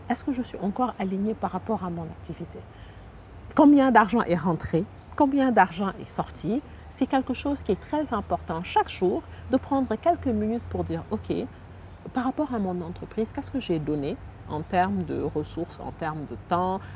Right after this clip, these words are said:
en termes de livrables et autres ? »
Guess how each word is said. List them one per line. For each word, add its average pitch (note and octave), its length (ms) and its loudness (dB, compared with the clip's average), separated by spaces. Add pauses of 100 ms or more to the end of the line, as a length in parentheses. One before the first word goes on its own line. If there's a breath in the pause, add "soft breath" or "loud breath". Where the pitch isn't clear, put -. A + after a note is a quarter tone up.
en D#3 120 -2
termes E3+ 340 -2
de D3+ 100 -4 (180)
livrables F#3+ 680 0 (260 loud breath)
et D#3 180 -2
autres ? » G#3 300 0